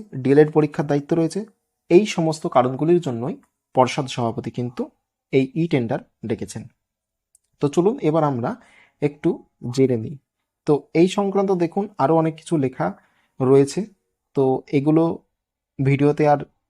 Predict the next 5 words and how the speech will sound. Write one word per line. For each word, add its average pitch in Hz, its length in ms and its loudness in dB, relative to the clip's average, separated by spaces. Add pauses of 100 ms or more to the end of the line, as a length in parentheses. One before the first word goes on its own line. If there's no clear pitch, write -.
(400)
আহ, 117 540 -4 (920)
বললাম 151 360 6
না, 127 140 -4 (240)
ভিডিওটি 131 360 0
অযথাই 131 440 -2